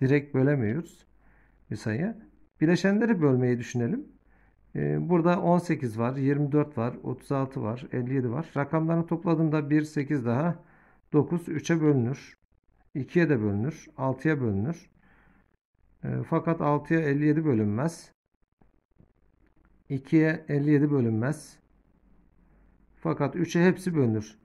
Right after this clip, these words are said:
Yani ilk bileşene A, ikinci bileşene B dersem ilkini A bölü üç diyeyim. On sekiz bölü üç. Buradan altı.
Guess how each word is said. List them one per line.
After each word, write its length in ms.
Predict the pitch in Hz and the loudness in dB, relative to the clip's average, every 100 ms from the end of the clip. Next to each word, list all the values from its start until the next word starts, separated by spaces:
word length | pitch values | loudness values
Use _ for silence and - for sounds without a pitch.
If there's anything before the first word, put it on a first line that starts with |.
| - | -2
Yani 280 | 156 147 139 | 0 0 -2
ilk 300 | 175 170 170 | -4 -4 -2
bileşene 360 | 151 156 139 | -2 0 -4
A, 380 | - 117 120 156 - _ _ _ _ - | -6 -8 -8 -8 -12 _ _ _ _ -10
ikinci 360 | 151 165 151 151 | -6 -2 -2 0
bileşene 440 | 139 131 135 135 | -2 -2 -4 -2
B 180 | 160 151 | -2 -2
dersem 420 | 156 110 143 165 - - | -2 -2 -4 -6 -8 -2
ilkini 560 | 165 151 151 127 190 - - - _ _ _ _ - | 0 2 0 0 -2 -6 -20 -20 _ _ _ _ -4
A 280 | 170 170 123 | 0 0 0
bölü 300 | 123 180 - - _ _ - _ - | 0 0 -4 -16 _ _ -20 _ -2
üç 260 | 165 165 | -2 -2
diyeyim. 340 | 113 113 185 190 - - - - | -4 -2 -4 -6 -12 -20 -14 0
On 200 | 190 185 | 2 2
sekiz 400 | 180 165 123 117 | 0 -2 -2 0
bölü 160 | 110 | 0
üç. 480 | 139 220 220 - - - _ - - - - - _ - _ - _ _ - - | 0 -2 -4 -14 -16 -20 _ -20 -20 -20 -20 -20 _ -20 _ -20 _ _ -18 -2
Buradan 320 | 175 135 165 | 0 2 2
altı. 420 | 165 127 110 113 | 2 0 -2 -8